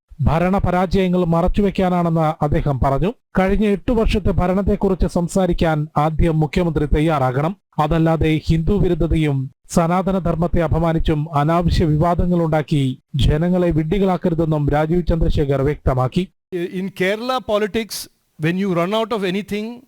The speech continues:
Speaker 2: or when you want to distract the voters of Kerala from your own failures, you start bringing the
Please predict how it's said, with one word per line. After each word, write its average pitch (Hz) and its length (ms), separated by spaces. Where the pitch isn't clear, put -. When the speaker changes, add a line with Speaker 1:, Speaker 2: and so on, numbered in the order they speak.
Speaker 2:
or 175 160
when 175 180
you 190 100
want 190 140
to 185 60
distract 160 540
the 202 80
voters 180 460
of 180 120
Kerala 190 500
from 170 220
your 175 140
own 196 140
failures, 185 640
you 180 140
start 196 360
bringing 190 360
the 196 360